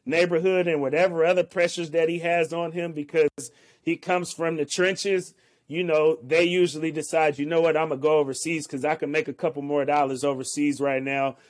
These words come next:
because you don't make a lot of money playing in the G League. And I'm obviously not getting to the point of it being able to stick with a team in the N B A to where I'm making life-changing money. So I can go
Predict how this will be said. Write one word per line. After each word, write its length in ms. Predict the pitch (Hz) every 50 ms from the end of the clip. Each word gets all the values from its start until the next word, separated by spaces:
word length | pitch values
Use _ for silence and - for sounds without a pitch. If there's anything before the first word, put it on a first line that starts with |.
| _ _ -
because 480 | 147 143 143 - 160 147 139 135 131 127 _
you 120 | 131 147 143
don't 240 | 135 165 185 -
make 220 | 151 151 143 - 151
a 40 | 139
lot 220 | 139 139 135 135
of 80 | 127 135
money 240 | 147 147 143 127
playing 340 | 123 - 160 143 139 135 135
in 100 | 135 131
the 80 | 127 123
G 260 | 120 117 139 143 139
League. 380 | 135 135 135 139 139 135 131 - _ _ _ _ _ -
And 460 | 135 143 139 139 139 135 131 123 113 _ _ _ _ _ _ -
I'm 220 | - 151 147 147 151
obviously 560 | 160 170 165 151 147 143 143 - - 151 147
not 320 | 135 143 147 147 143 117
getting 320 | 117 135 160 170 - 156 143
to 140 | - 160 151
the 100 | 143 131
point 360 | - - 156 156 156 147 -
of 240 | - 135 135 131 123 117 _ _ _ -
it 300 | 120 135 131 107 120 131
being 240 | 147 156 160 151 151
able 220 | 151 151 139 139
to 60 | 131
stick 300 | - - - 170 160 156 -
with 140 | 147 143
a 40 | 139
team 320 | - - 175 160 151 147 143
in 80 | 139
the 180 | 139 127 120 147
N 100 | 151 143
B 200 | 135 135 139 147
A 260 | 156 175 165 143 - - _ _ _ - -
to 120 | - 180 160
where 140 | 160 151 147
I'm 200 | 143 147 143 143
making 320 | 147 147 147 151 135 131
life-changing 640 | 143 139 135 123 - - 156 143 143 131 135 131 135
money. 260 | 139 139 139 143 143
So 220 | 143 - 143 131
I 160 | 131 147 160 170
can 180 | - 160 139
go 340 | 143 156 151 151 147 143